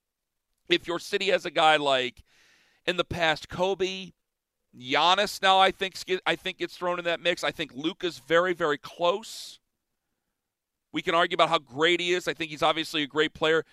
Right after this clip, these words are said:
Is he still some, is he, is he somebody that in twenty twenty-one and twenty-two and twenty-three people will pay to see because they wanna say they saw Luka?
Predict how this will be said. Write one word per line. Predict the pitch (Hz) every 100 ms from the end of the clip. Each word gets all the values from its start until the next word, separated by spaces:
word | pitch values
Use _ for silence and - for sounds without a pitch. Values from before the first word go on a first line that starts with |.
| _ _
Is | 160 151
he | 156
still | - 185 180
some, | - 175 165 - - -
is | 156
he, | 156 143 -
is | 151 135
he | 147
somebody | - - 202 208 190 190 180
that | 160 156
in | 143
twenty | - 170 180
twenty-one | 156 160 165 156 160 151
and | -
twenty-two | 156 156 - 160
and | 143
twenty-three | 143 147 - 151 135 - _ _
people | 175 190 180
will | 160 -
pay | 160 170 160
to |
see | 156 - 160 160
because | 143 - 156 127
they | 143
wanna | 139 151 143
say | - 147
they | 135 135
saw | 156 147
Luka? | 151 160 165